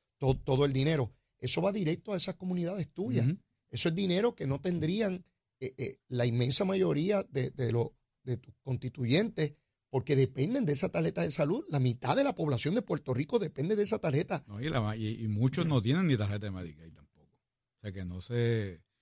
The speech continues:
Speaker 2: no sé, el, el, el, los hijos, la familia no se ocuparon.
Speaker 1: Y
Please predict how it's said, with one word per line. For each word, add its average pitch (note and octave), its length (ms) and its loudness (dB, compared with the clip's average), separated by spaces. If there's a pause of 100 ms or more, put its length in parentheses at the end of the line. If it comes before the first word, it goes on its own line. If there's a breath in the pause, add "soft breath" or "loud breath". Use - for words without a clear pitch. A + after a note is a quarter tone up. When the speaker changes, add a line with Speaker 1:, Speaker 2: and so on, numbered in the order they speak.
(360)
Speaker 2:
no G#2+ 340 2
sé, C3+ 840 6
el, A2 180 -14
el, A2+ 160 -12
el, A2 280 -10
los A2 420 -4
hijos, C3+ 300 4
la A2+ 80 4
familia B2 460 2
no A2 100 0
se - 100 -8
ocuparon. A2 600 -2 (400)
Speaker 1:
Y B2 80 -6